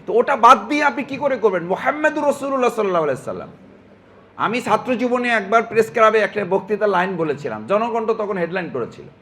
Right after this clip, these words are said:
যে মোহাম্মদ রাসূলুল্লাহ সাল্লাল্লাহু আলাইহি সাল্লামের মতো শ্রেষ্ঠ রাজনীতিবিদ, শ্রেষ্ঠ সমরনীতিবিদ, শ্রেষ্ঠ অর্থনীতিবিদ, শ্রেষ্ঠ সাংস্কৃতিক ব্যক্তিত্ব, শ্রেষ্ঠ ইমাম,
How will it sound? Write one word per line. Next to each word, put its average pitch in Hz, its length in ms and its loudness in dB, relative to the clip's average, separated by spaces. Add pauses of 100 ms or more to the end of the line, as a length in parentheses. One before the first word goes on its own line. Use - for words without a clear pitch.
(1900)
যে 147 60 -4
মোহাম্মদ 269 540 2
রাসূলুল্লাহ 269 580 2
সাল্লাল্লাহু 262 140 0
আলাইহি 247 220 0
সাল্লামের 233 400 2
মতো 214 260 0
শ্রেষ্ঠ 233 380 -4
রাজনীতিবিদ, 180 640 0
শ্রেষ্ঠ 226 340 -2
সমরনীতিবিদ, 202 800 -2
শ্রেষ্ঠ 226 360 -2
অর্থনীতিবিদ, 196 680 -2 (400)
শ্রেষ্ঠ 247 360 2
সাংস্কৃতিক 220 680 -2
ব্যক্তিত্ব, 202 640 -2
শ্রেষ্ঠ - 400 -4
ইমাম, 220 580 4